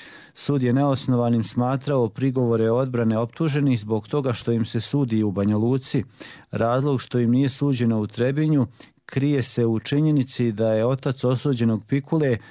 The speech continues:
sudija okružnog suda u tom gradu.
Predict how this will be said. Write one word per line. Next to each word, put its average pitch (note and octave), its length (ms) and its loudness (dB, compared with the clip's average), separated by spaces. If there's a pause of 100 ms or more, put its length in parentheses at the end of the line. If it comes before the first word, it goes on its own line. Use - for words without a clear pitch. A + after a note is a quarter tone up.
(120)
sudija C3+ 460 0
okružnog B2 480 0
suda B2+ 300 0
u A2 100 0
tom A2 340 0
gradu. F2+ 440 -4